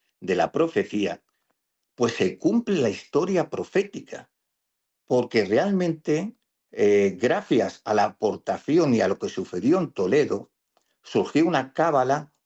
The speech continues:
que es la cábala que conocemos hoy, y conocemos hoy para todas las corrientes. Y eso se forjó en Toledo, Raquel.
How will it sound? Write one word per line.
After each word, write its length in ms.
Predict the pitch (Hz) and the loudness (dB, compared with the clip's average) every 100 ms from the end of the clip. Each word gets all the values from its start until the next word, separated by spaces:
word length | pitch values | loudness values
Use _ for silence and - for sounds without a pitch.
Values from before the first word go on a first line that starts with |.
| _ | _
que 160 | 151 190 | 0 0
es 160 | 180 | 0
la 180 | 160 104 | -4 -2
cábala 340 | 160 190 185 180 | 0 0 0 0
que 120 | 131 | -2
conocemos 720 | 110 101 - 165 165 - - - | -2 -2 -2 -2 -2 -6 -10 0
hoy, 380 | 190 185 - _ _ _ _ | 0 0 -8 _ _ _ _
y 100 | 131 | -6
conocemos 560 | 131 127 113 185 214 - | 0 0 2 0 0 0
hoy 120 | 208 | 0
para 260 | 190 135 - | 2 2 2
todas 220 | 170 175 | 2 2
las 140 | 131 | 0
corrientes. 720 | - 110 170 131 - 156 - _ _ _ _ _ _ | -4 -2 0 -2 -8 -16 -16 _ _ _ _ _ _
Y 280 | 135 135 156 | 0 4 4
eso 260 | 196 226 202 | 2 0 0
se 160 | 190 | 0
forjó 380 | - 120 - 170 | 2 0 0 0
en 140 | 185 - | 0 0
Toledo, 480 | 110 127 165 98 | 0 2 2 0
Raquel. 500 | 87 92 92 71 - | -2 -6 -6 -10 -12